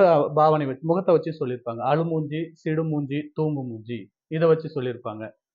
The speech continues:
So, இது போல உடல் அமைப்புகளை வைத்து ஒருவருடைய ஆளுமையை நிர்ணயம் பண்ண முடியும் அப்படின்னா அது எல்லாமே டைப் தியரி,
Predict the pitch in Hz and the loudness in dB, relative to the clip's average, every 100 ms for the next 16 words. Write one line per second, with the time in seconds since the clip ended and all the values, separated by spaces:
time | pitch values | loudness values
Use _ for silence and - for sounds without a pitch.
0 | _ - 165 165 185 190 180 156 185 185 | _ -4 -4 0 0 0 -2 2 2 2
1 | 135 180 190 _ 196 175 156 143 143 143 | 0 -4 -6 _ -4 0 0 0 -4 -4
2 | 247 175 151 147 135 123 151 175 160 143 | -2 0 0 0 0 0 0 0 -2 -6
3 | - 147 135 151 151 143 131 127 135 147 | -8 -8 -4 -4 -4 -4 -6 -6 -4 -2
4 | 170 139 127 117 135 233 185 139 139 170 | -4 -6 -6 -6 -4 -4 -6 -6 -6 -8
5 | 175 147 151 147 127 110 | -6 -4 -4 -6 -8 -8